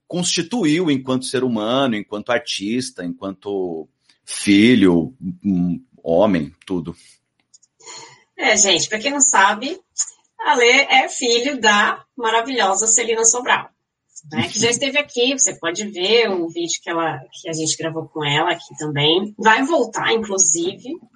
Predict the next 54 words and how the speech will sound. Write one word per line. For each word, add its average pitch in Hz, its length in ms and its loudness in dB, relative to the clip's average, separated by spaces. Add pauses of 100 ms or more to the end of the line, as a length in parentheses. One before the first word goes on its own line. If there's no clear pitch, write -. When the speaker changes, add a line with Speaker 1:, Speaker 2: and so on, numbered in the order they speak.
(400)
Speaker 2:
acho - 160 2
que 208 60 -8
mês 202 180 2
que 294 100 -4
vem, 180 360 -2 (640)
é, 151 440 0
que 139 60 0
a 143 40 -8
gente 160 120 -8
vai 160 100 -4
fazer - 180 0
uma 160 120 -2
live 147 220 -2
com 160 160 -4
ela. 131 400 0 (400)
É, 349 920 4
e 254 340 4
que 359 200 0
a, 185 220 2
a 185 120 4
Celina 165 440 2
é 160 80 2
palestrante - 600 2
espírita, 165 680 -2
é 139 120 -2
apresentadora 170 760 -2
da 208 120 0
T 208 160 -4
V 185 300 0
Mundo 175 260 -2
Maior, 156 680 0
da, 151 220 -4
da 156 200 -6
Rádio 165 500 -2
Boa 180 180 -4
Nova, 151 580 -4 (160)
é 143 40 -4
super 190 380 -2
atuante. 359 400 -2
Agora - 320 2
ela 262 100 0
está - 200 0
numa - 200 2
live, - 380 2
por 165 100 -8
isso 160 160 0
ela 147 140 -4
não 156 140 -2
está 139 340 0
aqui, 139 240 -6
ela 147 160 -2
disse 147 260 -2
que - 80 -6
é, 147 200 -2